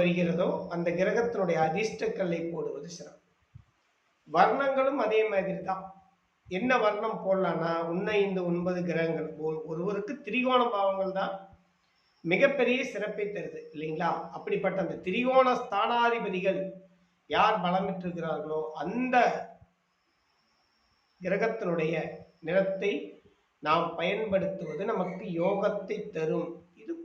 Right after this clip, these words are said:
பொது விதி. பொதுவா எல்லாத்துடைய ஜாதகத்திலையும் பொது விதி இதுதான். இப்ப இதை பயன்படுத்தினாவே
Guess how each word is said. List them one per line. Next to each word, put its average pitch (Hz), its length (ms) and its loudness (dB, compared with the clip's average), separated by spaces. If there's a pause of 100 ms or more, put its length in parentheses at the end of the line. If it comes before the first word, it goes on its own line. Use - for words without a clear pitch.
(120)
பொது 214 260 4 (120)
விதி. 175 220 -8 (960)
பொதுவா 226 280 4 (100)
எல்லாத்துடைய 220 560 0 (120)
ஜாதகத்திலையும் 180 840 -4
பொது 185 180 -6 (120)
விதி 180 240 -4
இதுதான். 165 280 -12 (120)
இப்ப 165 220 -10 (100)
இதை 214 180 4 (160)
பயன்படுத்தினாவே 226 840 2